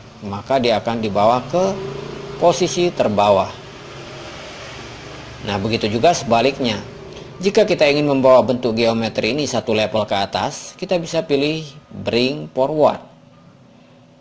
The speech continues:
Tapi jika kita ingin langsung membawa ke posisi teratas, kita bisa klik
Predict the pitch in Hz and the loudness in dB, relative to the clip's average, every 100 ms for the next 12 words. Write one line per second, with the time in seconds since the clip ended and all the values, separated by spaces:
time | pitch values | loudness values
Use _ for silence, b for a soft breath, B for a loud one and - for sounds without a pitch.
0 | - 101 - 104 113 107 104 98 98 101 | -8 -6 -4 -2 0 0 0 -2 -2 -2
1 | 135 175 160 127 110 101 101 101 - - | -2 -2 -2 -2 -2 0 2 0 -2 -4
2 | - 110 123 - - 151 - 98 117 - | -4 -8 -8 -8 -6 -6 -4 -4 -4 -8
3 | - 185 180 170 151 - 170 - | -10 -6 -6 -2 -4 -2 -6 -6